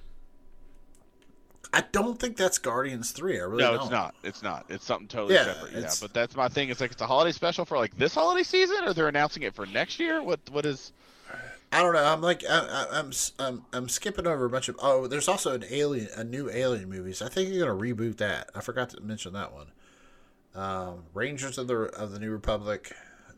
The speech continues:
Speaker 1: Uh, I think I said that. Where the fuck's Guardians?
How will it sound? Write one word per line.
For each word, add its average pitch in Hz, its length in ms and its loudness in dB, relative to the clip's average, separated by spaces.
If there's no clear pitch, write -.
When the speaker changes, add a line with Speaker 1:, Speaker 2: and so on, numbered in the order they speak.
Speaker 1:
Uh, 87 180 -14
I 85 60 -12
think 87 160 -12
I - 40 -12
said 90 220 -8
that. 92 540 -8
Where 107 140 -16
the 95 40 -20
fuck's - 300 -16
Guardians? - 760 -16